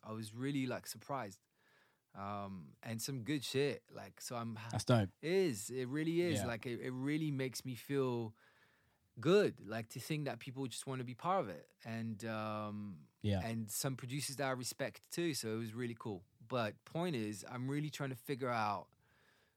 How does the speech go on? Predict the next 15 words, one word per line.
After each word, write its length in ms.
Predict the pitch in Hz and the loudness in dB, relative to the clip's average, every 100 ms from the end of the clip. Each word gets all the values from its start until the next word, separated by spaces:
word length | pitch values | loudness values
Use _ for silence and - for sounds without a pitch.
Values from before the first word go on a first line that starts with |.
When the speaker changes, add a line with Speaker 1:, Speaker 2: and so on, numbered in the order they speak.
| - | -14
Speaker 1:
the 240 | 107 120 120 | -10 -4 -2
way 920 | 113 123 120 117 110 107 101 107 110 _ _ _ _ _ _ _ _ _ _ - | 0 0 0 -2 -2 -4 -4 -6 -12 _ _ _ _ _ _ _ _ _ _ -8
I 100 | 113 | -6
can 180 | 131 117 | -2 -2
release 320 | 120 113 101 131 | 0 0 -2 2
their 260 | 131 143 | 4 4
music 640 | 127 120 113 113 104 - - - - _ _ _ _ _ _ _ _ _ - | 4 0 -2 -2 -4 -6 -14 -20 -20 _ _ _ _ _ _ _ _ _ -4
almost, 580 | 120 123 120 - - - _ _ _ 202 | -2 0 -4 -6 -12 -18 _ _ _ -14
you 160 | 131 131 | -8 -6
know, 220 | 120 110 | -4 -2
in, 220 | 113 113 113 117 | -2 -4 -6 -4
with 220 | 120 104 | -4 -2
their 180 | 113 113 | -2 -2
own 260 | 131 139 123 | 0 0 -2
terms, 520 | 113 90 - 160 | -6 -8 -14 -20